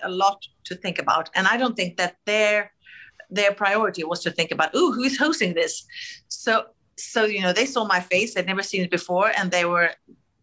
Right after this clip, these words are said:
you know, hardly impressed. They just thought, "This is one of the, uh, oh yeah." And I said, "Uh, I'm Petra Mede, I'm going to host." "Oh, okay, okay." And then, the, you know, so that was the, the, the, the first, the first artist. But after, like, thirty minutes, they didn't even say hi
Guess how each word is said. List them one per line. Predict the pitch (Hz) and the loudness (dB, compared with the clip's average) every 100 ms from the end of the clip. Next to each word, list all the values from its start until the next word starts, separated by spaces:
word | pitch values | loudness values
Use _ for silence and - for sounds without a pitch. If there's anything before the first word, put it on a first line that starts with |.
| - | -6
you | 208 | -2
know, | 165 151 | 0 2
hardly | 196 202 185 | 2 2 0
impressed. | 175 - 180 - | -4 0 -2 0
They | 233 | -2
just | 214 208 - - | 0 -2 -8 -4
thought, | 208 190 233 | 0 0 0
"This | 233 | -2
is | 180 | 0
one | 180 180 | 0 0
of | 175 | 0
the, | 175 170 170 - - - - | 0 0 -2 -14 -16 -10 -2
uh, | 180 165 160 | 0 0 0
oh | 415 | 0
yeah." | 427 370 302 | 2 2 0
And | |
I | 294 | -2
said, | 247 - - | -6 -8 0
"Uh, | 320 302 | 0 0
I'm | 302 | -4
Petra | 311 311 269 | -6 -2 0
Mede, | 262 | 2
I'm | 247 262 | 0 0
going | 294 277 | -4 -2
to | 269 | 0
host." | 302 285 - | 0 0 0
"Oh, | 466 480 453 | 0 0 0
okay, | 294 311 294 285 | 2 2 2 -2
okay." | 262 240 | -2 -2
And | 240 | 0
then, | 240 220 | 0 0
the, | 220 - - _ _ _ 185 - | -4 -8 -20 _ _ _ -20 -4
you | 226 | 0
know, | 190 - | 0 -2
so | - 226 | -2 0
that | 214 269 285 | 2 0 -2
was | 262 - | -6 -4
the, | 220 - | -6 -2
the, | 202 - | -4 -2
the, | 185 - | -8 -8
the | 208 | -2
first, | 240 220 - _ | 0 0 -4 _
the | 202 | -6
first | 208 202 - | -2 0 2
artist. | 160 - - - | 0 0 -6 -6
But | 202 202 _ _ - | -4 -4 _ _ -2
after, | 226 233 208 | -2 0 0
like, | 190 190 - | -2 0 -2
thirty | 208 | -2
minutes, | 196 226 185 - - - - - | 0 0 -2 -6 -18 -18 -20 -6
they | 190 240 | 0 0
didn't | 262 294 | 2 0
even | 277 | 0
say | 240 226 | 0 0
hi | 262 403 | 2 0